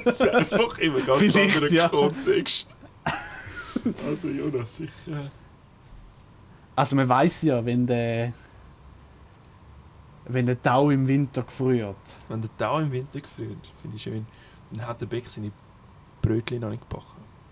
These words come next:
Speaker 1: Und damit danke vielmals fürs Zuhören.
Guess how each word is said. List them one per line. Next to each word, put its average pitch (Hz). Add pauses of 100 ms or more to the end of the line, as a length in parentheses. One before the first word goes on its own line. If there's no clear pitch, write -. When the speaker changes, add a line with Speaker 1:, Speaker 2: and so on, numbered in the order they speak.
(1700)
Speaker 1:
Und 117
damit 117 (340)
danke 139
vielmals 131
fürs -
Zuhören. 156